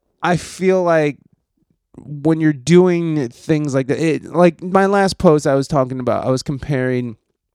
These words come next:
being a multi-instrumentalist, playing licks, uh, from one instrument to the next is sort of like muscle confusion,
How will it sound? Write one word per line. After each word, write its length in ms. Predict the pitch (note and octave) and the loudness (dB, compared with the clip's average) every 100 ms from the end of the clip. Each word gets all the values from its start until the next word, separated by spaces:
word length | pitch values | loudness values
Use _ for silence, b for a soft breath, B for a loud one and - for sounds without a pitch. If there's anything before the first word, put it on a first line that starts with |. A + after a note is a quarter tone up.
| _ _ - - | _ _ -12 -2
being 200 | E3 E3+ | 4 4
a 40 | D#3+ | 4
multi-instrumentalist, 1120 | D3+ D3 C#3 C#3 - A#2+ B2 B2+ A#2+ A#2+ - B B | 0 0 -2 -4 -6 -6 -4 -4 -4 -6 -12 B B
playing 400 | - E3 D3+ C#3+ | -4 -2 0 -4
licks, 440 | C3 C#3+ C#3+ - - b b b | -2 0 0 -2 -20 b b b
uh, 120 | - | -10
from 380 | - C#3+ C3+ B2 | -2 0 0 -2
one 240 | B2+ D3 | 0 0
instrument 420 | C#3+ C#3 - C#3 - | -2 -4 -4 -4 -2
to 100 | C3+ | -2
the 80 | |
next 340 | A#2+ A#2 A2+ - | -2 -4 -6 -8
is 120 | A2+ | -6
sort 200 | - C#3 | -2 -2
of 60 | C3 | 0
like 160 | A#2+ | -4
muscle 380 | B2 B2 A#2 B2+ | -4 -4 -4 -6
confusion, 840 | - A#2 - A#2+ A#2 G#2+ G2+ F#2+ | -8 -12 -8 -6 -4 -4 -8 -8